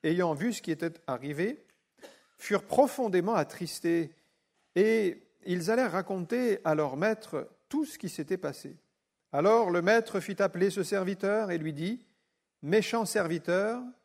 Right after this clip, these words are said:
je t'avais remis en entier ta dette parce que tu m'en avais supplié. Ne devais-tu pas aussi avoir pitié de ton compagnon, comme j'ai eu pitié de toi ? » Et son maître, irrité,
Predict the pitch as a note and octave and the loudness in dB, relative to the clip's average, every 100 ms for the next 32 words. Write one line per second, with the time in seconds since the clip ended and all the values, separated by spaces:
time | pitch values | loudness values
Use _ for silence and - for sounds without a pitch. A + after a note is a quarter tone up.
0 | _ D3+ C#3 D#3+ D#3+ C3+ E3+ F3+ F#3+ E3 | _ -16 -4 0 2 2 0 0 -4 -4
1 | C#3 D3 E3 - F3 D#3 C3+ F3 F#3 - | -4 -4 -6 -4 -4 -2 2 2 0 -2
2 | D#3+ - - F#3+ G#3+ A3 - _ _ _ | -2 -2 -2 0 0 -2 -20 _ _ _
3 | _ _ - C#3+ D3 D3+ C#3 D#3 D3+ D#3 | _ _ -12 -6 -4 -4 -2 0 -2 -4
4 | - F#3 - D#3 C#3 A3+ - _ _ _ | -10 -10 -8 -4 -2 -4 -8 _ _ _
5 | _ _ _ - D#3 D#3+ F3+ G#3+ - F#3 | _ _ _ -8 -4 -2 2 0 -2 -6
6 | - B3+ A#3+ - A3 A#3+ - - F#3+ B3 | 0 2 2 0 -2 -2 -4 -8 -4 0
7 | F3 D3 E3 - - G3 - A#3 F#3 E3+ | -2 0 -2 -2 -8 -8 -4 -2 -2 -4
8 | D3+ E3 D#3+ D3 D#3 C4+ - _ _ _ | -8 -4 -2 -2 -4 -6 -12 _ _ _
9 | _ - D#3 D#3+ C3+ D#3 D3+ D#3 D3+ - | _ -2 0 0 -2 -2 -2 -4 -10 -4
10 | D3+ D3+ D#3+ F3 A#3+ B3 _ _ _ _ | -4 -4 -4 -4 -4 -10 _ _ _ _
11 | _ _ _ _ - G#3 G#3 F#3+ F3+ B3+ | _ _ _ _ -2 -2 -2 -2 0 -2
12 | - D3 A#2+ A#2 - - - - G3+ F3 | -4 -12 -12 -12 -16 -16 -16 -8 -4 -4
13 | D#3 D3+ D3 F#3 B3 | -4 -2 0 -2 -4